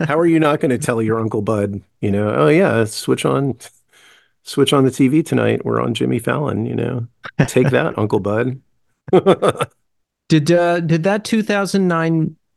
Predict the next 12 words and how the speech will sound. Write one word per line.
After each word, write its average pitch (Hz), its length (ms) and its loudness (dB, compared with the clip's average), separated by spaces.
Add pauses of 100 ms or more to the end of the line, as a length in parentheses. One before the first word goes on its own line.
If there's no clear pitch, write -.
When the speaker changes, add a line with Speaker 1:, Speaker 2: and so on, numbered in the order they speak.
Speaker 2:
reunion 151 480 2
happen 143 320 0
specifically 135 840 0
for 123 160 0
the 113 100 4
Jimmy 120 300 2
Fallon 113 320 2
show? 113 300 0 (520)
Speaker 1:
Uh, 117 640 2 (100)
well, 160 280 2
it 151 120 0
happened, 165 580 -2